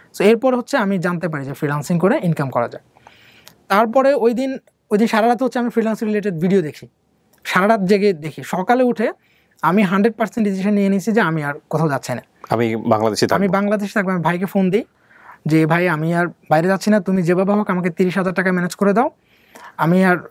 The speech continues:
Speaker 1: বাইরে যাব না।"
Speaker 2: তিরিশ হাজার টাকা দিয়ে কি করবেন আপনি?
Speaker 1: এটা একটা কম্পিউটার নেব।
Speaker 2: একটা কম্পিউটার
Speaker 1: তো
Speaker 2: কিনবেন?
Speaker 1: হ্যাঁ, মানে রাতে আবার কম্পিউটার ভিডিও দেখি যে কম্পিউটার কিনতে কত টাকা লাগবে,
Speaker 2: আচ্ছা।
Speaker 1: একদম বাজেট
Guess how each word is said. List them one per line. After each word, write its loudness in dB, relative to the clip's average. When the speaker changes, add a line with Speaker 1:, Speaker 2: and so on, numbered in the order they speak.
Speaker 1:
বাইরে 0
যাব -4
না।" -8
Speaker 2:
তিরিশ 2
হাজার 6
টাকা 0
দিয়ে -4
কি -2
করবেন 0
আপনি? -10
Speaker 1:
এটা -10
একটা 0
কম্পিউটার -2
নেব। -12
Speaker 2:
একটা -20
কম্পিউটার 0
Speaker 1:
তো 0
Speaker 2:
কিনবেন? -2
Speaker 1:
হ্যাঁ, -2
মানে 0
রাতে 2
আবার 0
কম্পিউটার 0
ভিডিও 0
দেখি -8
যে -12
কম্পিউটার -4
কিনতে -2
কত 0
টাকা 0
লাগবে, -4
Speaker 2:
আচ্ছা। -2
Speaker 1:
একদম 4
বাজেট -2